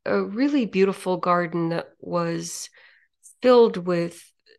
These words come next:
areas, fairly large areas of single plants. And in each area, every single plant was extraordinary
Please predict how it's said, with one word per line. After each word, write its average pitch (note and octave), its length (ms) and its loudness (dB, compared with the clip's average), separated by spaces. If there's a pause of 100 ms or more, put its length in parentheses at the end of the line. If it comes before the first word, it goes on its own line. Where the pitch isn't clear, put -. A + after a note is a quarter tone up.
(440)
areas, G#3 580 2
fairly C4+ 420 0
large F#3+ 560 2
areas E3+ 720 -6 (600)
of F3 420 -2 (240)
single A#3+ 760 4
plants. - 960 -2 (440)
And F#3 360 4
in G3 240 4
each C#4 440 -2
area, F#3 580 -2 (580)
every B3 400 -4
single G3+ 520 4
plant F3 600 -2
was F3 320 -12
extraordinary G#3 1500 -2